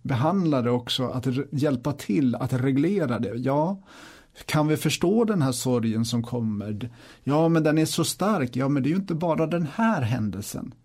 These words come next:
Det är ju även sorg som du inte har tagit från barndom, tonår eller när nu det kan vara. Eh, jag namnger det, sätter ord på vad det är och visar en form av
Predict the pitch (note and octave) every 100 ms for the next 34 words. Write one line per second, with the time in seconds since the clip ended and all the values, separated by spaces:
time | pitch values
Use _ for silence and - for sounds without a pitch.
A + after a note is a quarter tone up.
0 | _ C3+ C3+ C3+ E3 E3+ D3 D3 - C#3+
1 | C#3 C3+ - C3+ B2 - - _ C#3+ C#3
2 | - B2 B2+ A#2+ B2+ A#2+ B2+ C3 C3 A2+
3 | A#2 B2 A#2+ C3 A#2+ A2 A2 G#2+ G#2+ A2
4 | A2 A2 G2 G2+ A2 A#2 G#2+ A2 - C#3
5 | F#3+ - - - - - - - - B2
6 | - C#3 C#3+ D#3 E3+ E3+ C3+ C3+ E3 F#3
7 | E3 B2+ - C#3 C#3+ C3+ A#3+ _ _ _
8 | _ _ - E3 G3+ F3+ C#3 - B2 B2+
9 | B2 A#2 A2+ A#2 A#2+ B2+ B2 A#2 C#3 D3
10 | D#3+ - A#2+ A2 G#2+